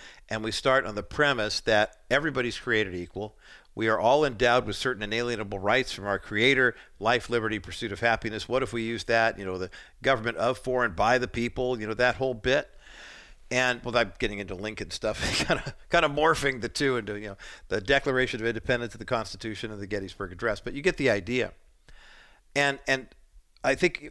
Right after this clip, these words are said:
a more accurate timeline, if we're gonna look at U S history, is to say, look, when did the first people show up in North America? Many would say they were the, uh, for lack of a better, the Vikings, the Norsemen, who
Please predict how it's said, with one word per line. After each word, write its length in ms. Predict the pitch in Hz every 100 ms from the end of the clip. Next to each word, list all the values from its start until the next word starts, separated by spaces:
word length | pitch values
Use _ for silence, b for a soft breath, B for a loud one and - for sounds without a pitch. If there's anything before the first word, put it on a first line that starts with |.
| -
a 80 | 135
more 220 | 139 -
accurate 440 | 135 165 - 160
timeline, 440 | - 139 131 135 147
if 100 | -
we're 60 |
gonna 140 | 123 123
look 160 | 131
at 180 | 123 113
U 160 | 113 117
S 140 | 110
history, 280 | 123 - 147
is 120 | 139
to 80 | -
say, 180 | - 135
look, 220 | 147 -
when 220 | 113 127
did 100 | 139
the 80 | 120
first 380 | - 123 120 -
people 420 | 131 120 123 120
show 240 | - 127 120
up 140 | 120
in 80 | 107
North 260 | 110 107
America? 640 | 107 110 139 143 147 139 135 B B
Many 220 | - 120 123
would 160 | 123
say 340 | - 127 123 123
they 200 | 120 120
were 100 | 113
the, 180 | 117 -
uh, 120 | 95 95 -
for 160 | - 90
lack 280 | 90 90 107
of 80 | 92
a 40 |
better, 320 | 104 139 127
the 120 | 120
Vikings, 640 | 90 110 123 139 123 123 107
the 100 | 104
Norsemen, 680 | 104 117 120 107 120 123 - B B -
who 420 | 113 113 107